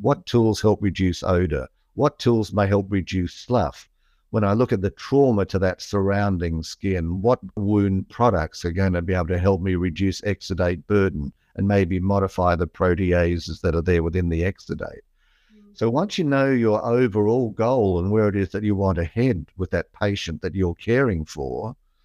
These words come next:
Speaker 1: you now can begin to see in your head the list of tools that you may require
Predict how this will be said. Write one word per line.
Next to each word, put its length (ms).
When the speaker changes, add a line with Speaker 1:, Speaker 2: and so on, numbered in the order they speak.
Speaker 1:
you 120
now 280
can 180
begin 460
to 100
see 380
in 100
your 240
head 380
the 100
list 380
of 180
tools 540
that 120
you 140
may 300
require 840